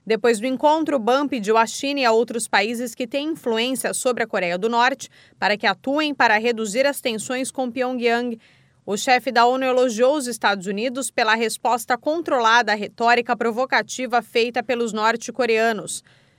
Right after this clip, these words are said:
Obama afirmou que os Estados Unidos vão trabalhar diplomaticamente para reduzir as tensões com a Coreia do Norte, mas, ao mesmo tempo,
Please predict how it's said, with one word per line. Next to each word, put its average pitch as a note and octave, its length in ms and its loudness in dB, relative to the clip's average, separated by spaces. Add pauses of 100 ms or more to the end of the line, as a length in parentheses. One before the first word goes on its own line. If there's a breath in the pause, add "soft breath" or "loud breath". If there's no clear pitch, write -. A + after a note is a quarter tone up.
(220 soft breath)
Obama A#3+ 420 2
afirmou B3+ 420 0
que B3+ 100 -4
os B3+ 100 -4
Estados A#3 440 0
Unidos A#3 440 -4
vão C#4 220 0
trabalhar A3 580 4
diplomaticamente A#3+ 1080 -4
para B3 220 2
reduzir A#3+ 420 -2
as C4+ 140 0
tensões C4+ 540 -6
com - 160 -6
a G#3+ 80 -6
Coreia F#3 320 -2
do G3 100 -4
Norte, B3+ 420 0
mas, A3+ 200 -2
ao G#3+ 80 -2
mesmo B3+ 320 -4
tempo, B3+ 320 -8